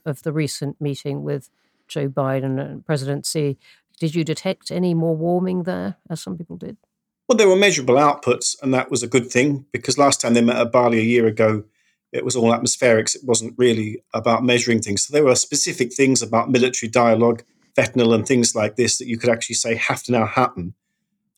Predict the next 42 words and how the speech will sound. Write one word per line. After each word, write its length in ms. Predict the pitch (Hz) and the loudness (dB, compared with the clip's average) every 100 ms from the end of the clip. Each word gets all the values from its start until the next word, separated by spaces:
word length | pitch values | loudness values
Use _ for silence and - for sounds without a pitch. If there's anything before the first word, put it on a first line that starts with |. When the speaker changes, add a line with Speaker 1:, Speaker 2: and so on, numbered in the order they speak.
| - | 2
Speaker 2:
I 80 | 185 | 4
mean, 140 | 190 | 6
it's 160 | 196 202 | 2 2
an 80 | |
admission. 500 | 185 190 - - 107 | 0 2 0 -2 -4
I 80 | 117 | 0
mean, 160 | 143 156 | 2 4
we're 140 | 165 | 2
living 320 | 170 165 147 | 4 2 4
in 80 | 143 | 4
an 120 | 131 143 | 2 2
age 240 | 143 127 | 0 0
of 100 | 107 | 0
realism, 420 | 143 147 101 104 | 2 2 0 -2
really. 300 | 117 131 98 | 0 0 -2
We've 160 | 113 123 | -6 0
got 120 | 139 | 2
to 60 | 127 | 4
work 200 | 127 131 | 2 2
with 160 | 123 | 0
people 260 | 127 120 117 | 0 -2 0
we 60 | 117 | 0
don't 180 | 123 | 2
like, 240 | 113 127 - | 2 0 0
whether 160 | 120 | -2
we, 260 | 120 117 113 _ _ _ 117 | 0 0 -4 _ _ _ -2
I 40 | |
mean, 260 | 117 139 110 | 2 2 2
wh-, 180 | 143 | 2
whatever. 500 | 135 143 180 92 107 - | 4 6 4 2 0 0
And 140 | 127 127 | 0 0
I 80 | |
think 260 | 139 165 143 | 0 -2 -2
that 120 | 131 | 0
America 420 | 127 131 135 - | 2 2 2 0
and 80 | 113 | -2
China 320 | - 135 117 | 0 0 2
have 160 | 104 113 | 0 -2
so 200 | - 131 | 0 2
many 240 | 127 117 | 2 0
common 320 | 101 131 113 113 | 0 0 2 2
interests. 580 | 131 - 95 - - | 0 -2 -2 -2 -8